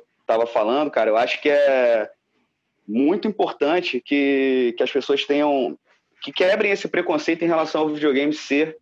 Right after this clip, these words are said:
uma coisa relativa só à criança ou só à, à diversão por diversão, né? Sim, a-, eu aprendi muito jogando Final Fantasy nove,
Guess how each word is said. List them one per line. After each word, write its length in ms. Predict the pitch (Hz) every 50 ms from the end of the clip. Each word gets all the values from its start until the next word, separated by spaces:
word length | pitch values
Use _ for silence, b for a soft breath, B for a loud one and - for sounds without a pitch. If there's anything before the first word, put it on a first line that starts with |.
| _ _ _ _ _ -
uma 140 | 127 131
coisa 300 | 123 - 143 139 135 143 139 131 123 120
relativa 460 | 113 127 135 120 127 120 - 135 131 127
só 720 | - - 135 131 131 127 127 120 117 117 113 110 110 107
à 60 | 104
criança 720 | - - 113 120 135 151 160 156 151 151 - 143 135 127 120
ou 240 | 120 117 120 120
só 560 | 117 120 - 120 123 127 123 120 113 107 107 - _ _ _ _ _ _ _ _
à, 360 | - - 113 113 107 107 104 - - _ _ _ _ _ _ _ _ _ _ _ _ _ _ _ _ -
à 160 | - - 123
diversão 1080 | 120 131 135 139 131 - - - 143 135 143 147 147 143 135 127 123 117 113 110 113 _ _ _ _ _ _ _ _ _ -
por 160 | 143 151 151
diversão, 680 | 147 151 139 147 135 - - - 120 110 107 98 98 - _ _ -
né? 200 | 104 110 117 120 - _ _ _ _ _ _ _ _ _ -
Sim, 340 | - - 120 110 101 101 104
a-, 180 | 101 107 101 -
eu 180 | - 123 143 160
aprendi 360 | 156 160 151 147 135 135 170
muito 300 | 160 156 170 185 175 170
jogando 300 | 156 151 127 131 131 131
Final 200 | - 127 123 127
Fantasy 320 | - 127 123 131 123 120
nove, 280 | 117 117 123 135 147